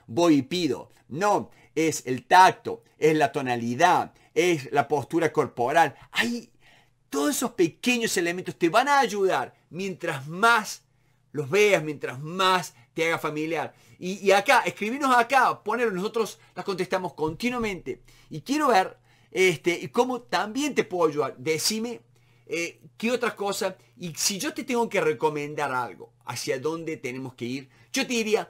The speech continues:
vamos ya mismo a ver un video sobre la empática historia persuasiva.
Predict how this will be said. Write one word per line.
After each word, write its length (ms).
vamos 260
ya 160
mismo 440
a 120
ver 380
un 200
video 580
sobre 420
la 140
empática 840
historia 600
persuasiva. 800